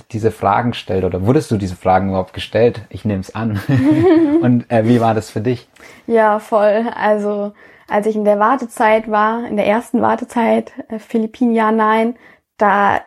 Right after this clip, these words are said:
Speaker 2: wurdest du einfach ständig, dauernd gefragt. Ähm, bei uns in der Gemeinde war auch schon der Leiter und wir haben das vorgestellt und die Leute kannten, ähm, hatten ein Gesicht vor Augen und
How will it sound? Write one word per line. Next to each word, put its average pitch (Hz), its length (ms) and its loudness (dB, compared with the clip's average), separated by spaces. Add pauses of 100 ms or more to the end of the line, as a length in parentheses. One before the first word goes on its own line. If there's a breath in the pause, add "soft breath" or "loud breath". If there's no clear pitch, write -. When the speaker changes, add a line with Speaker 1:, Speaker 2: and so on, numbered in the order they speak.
(520)
Speaker 2:
wurdest 202 420 -4
du 202 60 0
einfach 196 460 -4 (540)
ständig, 214 840 -2
dauernd 202 480 2
gefragt. 202 640 -4
Ähm, 196 320 -6 (420 soft breath)
bei 208 140 2
uns 214 120 0
in 220 60 2
der 202 100 2
Gemeinde 214 460 0
war 202 140 2
auch - 40 -12
schon 214 160 -4
der 202 100 0
Leiter 202 400 0
und 196 120 -6
wir 202 100 -6
haben 196 120 -6
das - 300 -12
vorgestellt 214 880 0
und 202 220 -4 (360 soft breath)
die 220 60 -4
Leute 202 280 0
kannten, 220 800 -4
ähm, 202 260 -2
hatten 208 180 -4
ein 202 40 0
Gesicht 254 280 0
vor - 220 0
Augen 226 260 2
und 208 260 -2